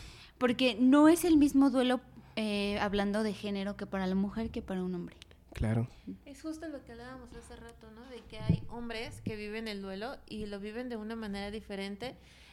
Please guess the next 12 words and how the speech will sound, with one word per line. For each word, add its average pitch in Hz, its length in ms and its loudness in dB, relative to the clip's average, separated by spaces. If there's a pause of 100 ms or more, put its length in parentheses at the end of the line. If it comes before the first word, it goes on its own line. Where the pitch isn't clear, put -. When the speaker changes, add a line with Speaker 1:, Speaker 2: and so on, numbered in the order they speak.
Speaker 3:
en 220 180 -6
donde, 214 520 -6
por 214 120 -10
ejemplo, 214 280 -10
yo 226 160 -8
tenía 226 360 -6
un 240 180 -8
novio 208 400 -8 (360)
a 196 100 -8
mis 190 180 -6
dieciocho 190 400 -12
años 208 480 -10